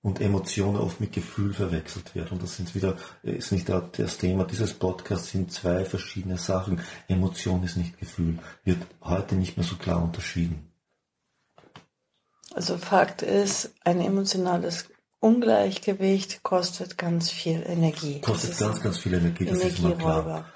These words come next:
Speaker 2: Mhm.
Speaker 1: Also seinen, äh, seinen emotionalen Haushalt muss man in den Griff kriegen. Solange man seine Kle-, Emotionen nicht unter Kontrolle kriegt, dass das so Herr im eigenen Haus ist, wird es schwierig mit allen anderen Aspekten.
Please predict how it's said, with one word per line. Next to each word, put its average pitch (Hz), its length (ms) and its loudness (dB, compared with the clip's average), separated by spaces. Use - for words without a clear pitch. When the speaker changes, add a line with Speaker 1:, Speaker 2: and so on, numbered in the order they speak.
Speaker 2:
Mhm. 180 220 -10
Speaker 1:
Also 95 180 0
seinen, 95 440 0
äh, 101 120 -6
seinen 98 360 -6
emotionalen 104 880 0
Haushalt 104 640 -2
muss 98 220 -4
man 98 120 -2
in 92 40 -4
den 90 180 0
Griff - 380 -4
kriegen. 80 440 -2
Solange 87 360 2
man 92 180 2
seine 92 280 0
Kle-, 92 440 -4
Emotionen 101 760 0
nicht 104 180 0
unter 98 200 -4
Kontrolle 101 680 -2
kriegt, - 300 -4
dass 90 100 -6
das - 120 -8
so 90 120 -4
Herr 87 380 0
im 101 100 -2
eigenen 87 400 0
Haus 98 300 0
ist, 110 340 -2
wird 98 180 0
es - 80 -2
schwierig 107 480 -2
mit 101 140 -4
allen 92 200 0
anderen 90 300 0
Aspekten. 87 560 -4